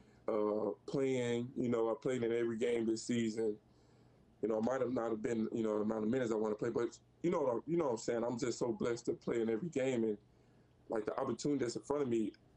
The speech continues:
you know, I wanna take advantage of it. And that's just what, you know, I've been thinking about over this, over this break. And, uh, that's why I've been in the gym and really just, you know, st-, going up a notch or two,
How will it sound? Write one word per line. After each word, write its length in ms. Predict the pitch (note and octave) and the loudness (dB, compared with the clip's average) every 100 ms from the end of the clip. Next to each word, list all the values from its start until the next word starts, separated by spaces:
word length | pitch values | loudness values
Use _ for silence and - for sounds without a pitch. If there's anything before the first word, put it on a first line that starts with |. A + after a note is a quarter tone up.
| - | -6
you 120 | - | 0
know, 160 | A#2 A2+ | 2 2
I 60 | B2+ | 2
wanna 160 | A#2 | 0
take 200 | G#2+ A#2 | 0 -2
advantage 420 | G2 C3 C#3 A#2 | -2 0 0 0
of 120 | A2 G#2 | 0 0
it. 40 | |
And 80 | G#2+ | 0
that's 220 | C3 D#3 | 0 -4
just 280 | - A#2 A2+ | -2 -4 -2
what, 260 | A#2 A2+ - - | -2 -2 -4 -2
you 80 | |
know, 180 | A2+ G#2+ | 0 0
I've 100 | G#2+ | 0
been 120 | G#2+ | 0
thinking 260 | G#2+ B2+ A2+ | -2 -4 -2
about 220 | A2 A2 | -2 0
over 200 | A2 A2 G#2+ | 0 -2 -2
this, 240 | G#2+ - | -2 -2
over 160 | A2+ G#2+ | -4 -2
this 140 | G#2+ | -2
break. 360 | - A#2+ B2+ A2+ | -2 -2 -2 -4
And, 160 | - G#2+ | -6 -2
uh, 220 | G#2+ G#2+ - - - | -2 -2 -6 -14 -6
that's 180 | A#2+ B2 | -2 0
why 120 | A#2+ | 2
I've 120 | A2+ | 2
been 120 | A2 A#2 | 0 0
in 120 | A2 | 0
the 60 | |
gym 420 | G2 A2 B2 B2 A2 | 0 0 2 2 0
and 120 | G2 - - - | -2 -8 -14 -2
really 260 | A#2 A#2+ | 0 0
just, 320 | G#2+ G#2 - - - | 0 -2 -4 -12 -6
you 80 | - | -2
know, 120 | A2 | 0
st-, 260 | G#2 - - - - - | -2 -6 -10 -10 -14 -4
going 280 | A2 A2+ G#3+ | 0 0 0
up 200 | B2 - - - - - - - - - - | -2 -4 -14 -20 -20 -20 -20 -20 -20 -20 -6
a 120 | G#2 | -2
notch 280 | G2+ A2 G#2+ | 0 -2 -2
or 60 | G#2+ | -4
two, 380 | - A#2 G#2+ | -2 0 0